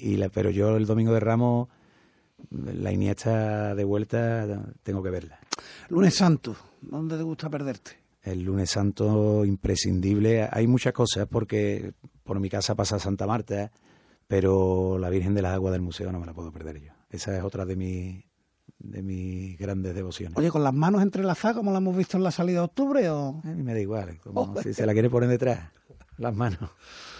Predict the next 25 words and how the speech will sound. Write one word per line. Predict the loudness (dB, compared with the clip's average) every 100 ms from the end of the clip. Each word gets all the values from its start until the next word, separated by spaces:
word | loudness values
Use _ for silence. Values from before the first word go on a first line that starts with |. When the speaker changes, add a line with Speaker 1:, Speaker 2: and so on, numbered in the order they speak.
| -18 -18 -18 -14
Speaker 2:
Está | -2 -2 2 4
bien. | 4 4 -2
El | 4 8 10 10
Martes | 10 10 8 6
Santo, | 6 4 4
¿dónde | 2 4 4 4
nos | 4
lleva? | 2 -2 -6 _ _ _ _ _ _ _ _ _ _ _
Speaker 1:
El | -4
Martes | 0 0 0 0
Santo, | 2 0 -2 -4 -2 0 2 2 2 2 2 2 2 0
uf, | -4 -12 -12
claro, | -4 0 2
es | 0
que | 2 2 0
desde | 0 2 2 2
que | 2
me | 2
mudé | 2 4 8 8 8 6
a, | 4 4 2 2 2 0 -4
a | 0
la | 2
calle | 4 4
San | 4 4
Miguel, | 6 6 4